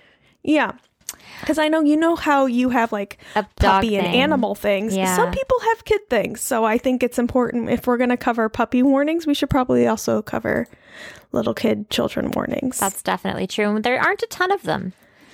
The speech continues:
Speaker 2: So
Speaker 1: No. Um,
Speaker 2: Yeah.
Speaker 1: this one does not shy away from it.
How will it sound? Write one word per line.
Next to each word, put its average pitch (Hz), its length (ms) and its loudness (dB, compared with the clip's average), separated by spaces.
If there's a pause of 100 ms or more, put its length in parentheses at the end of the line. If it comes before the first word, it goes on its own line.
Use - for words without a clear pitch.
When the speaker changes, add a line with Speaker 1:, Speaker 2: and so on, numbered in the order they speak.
(280)
Speaker 2:
So 196 460 2
Speaker 1:
No. 254 520 2 (340)
Um, 269 100 2
Speaker 2:
Yeah. 240 300 2
Speaker 1:
this 277 280 0
one 339 300 0
does 302 200 -2
not 277 200 0
shy 262 240 0
away 247 240 4
from 185 300 -6
it. - 140 -8